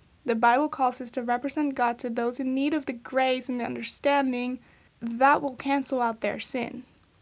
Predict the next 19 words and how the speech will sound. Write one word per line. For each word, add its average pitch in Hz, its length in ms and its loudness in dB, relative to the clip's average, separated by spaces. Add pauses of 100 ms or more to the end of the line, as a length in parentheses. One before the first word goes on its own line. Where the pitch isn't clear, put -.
(840)
We 269 160 2
millennials 285 560 4
have 247 260 -4
turned 269 300 0
into 285 220 0
masters 247 1200 0 (400)
at 262 200 4
finding 262 340 4
social 240 420 0
injustice, 233 680 -2
but 254 180 0
now 262 200 6
instead 262 320 2
of 254 100 -2 (100)
canceling 381 720 4
everything 269 500 4
that 233 120 0
is 240 140 -4
wrong, 269 480 6